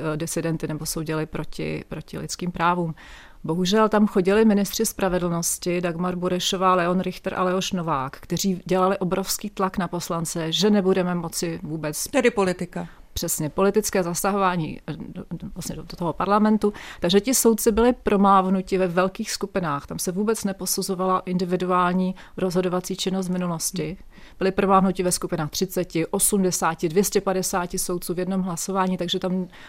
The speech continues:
Speaker 1: vůbec nešlo o nějakou prověrku, bylo to s-, naprostá formalita.
Speaker 2: Což dokladuje, v jaké tehdejší, eh, mm, řekněme, společenské atmosféře se vše odehrávalo. A já se zeptám Libora Vávry, jestli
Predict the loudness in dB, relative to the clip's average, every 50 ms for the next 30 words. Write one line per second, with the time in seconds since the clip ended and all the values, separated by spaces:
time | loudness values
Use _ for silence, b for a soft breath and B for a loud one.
0 | B B 0 4 4 4 4 2 2 0 2 2 0 0 0 -2 0 0 2 2
1 | 4 4 2 2 2 2 4 4 2 2 2 -2 -2 0 0 -2 -2 -4 -8 -8
2 | -6 -4 -6 -6 -4 -6 -8 -8 -6 -6 -6 -4 -4 -4 -4 -4 -4 -2 -2 -2
3 | 0 0 0 2 4 2 4 4 4 2 2 2 0 0 -2 -6 -4 -2 -4 -2
4 | -2 0 0 0 0 0 -2 -4 -2 -2 -2 -2 -2 -4 -6 -6 -4 -4 -2 -2
5 | -2 -2 -2 -2 -2 -4 -6 -8 -8 -8 -6 -6 -6 -8 -8 -10 -12 -16 -20 -20
6 | -20 -20 -16 -14 -10 -4 -4 -4 -2 -2 0 0 0 0 0 0 0 0 0 -2
7 | -2 -2 -2 -2 -2 -2 -2 -2 -2 0 -2 -2 0 -2 -4 -4 -4 -6 -4 -4
8 | -4 -2 -2 -2 -2 -2 -2 0 0 0 0 0 0 0 0 0 -2 -2 -6 -8
9 | -6 0 2 4 6 6 6 4 2 0 0 0 0 -2 -4 -6 -8 -6 -4 0
10 | 0 0 2 0 -2 -2 -2 -2 -2 0 -2 -2 -2 -2 -4 -4 -4 -2 -2 -2
11 | -2